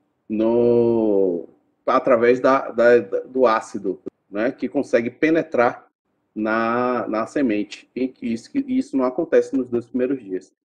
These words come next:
E aí, quando vê, ah, o cacau tá sangrando, é porque a fermentação, ela tá caminhando bem lá pelo quinto dia, né? E depois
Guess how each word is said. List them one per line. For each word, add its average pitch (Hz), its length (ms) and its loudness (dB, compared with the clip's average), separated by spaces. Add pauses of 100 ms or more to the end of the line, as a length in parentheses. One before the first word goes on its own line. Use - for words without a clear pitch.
(360)
E 131 140 4
aí, 156 300 6
quando 160 300 0
vê, 147 220 4
ah, 185 260 4
o 165 60 6
cacau 160 300 0
tá 165 120 -2
sangrando, 151 680 0
é 117 80 2
porque 160 300 -2
a 131 60 4
fermentação, 135 580 -4
ela 120 100 0
tá 113 200 -6
caminhando 123 500 -4
bem 113 340 -6
lá 104 120 -6
pelo 113 280 -6
quinto 123 240 -4
dia, 131 400 -2 (540)
né? 120 560 0
E 131 140 0
depois 170 840 4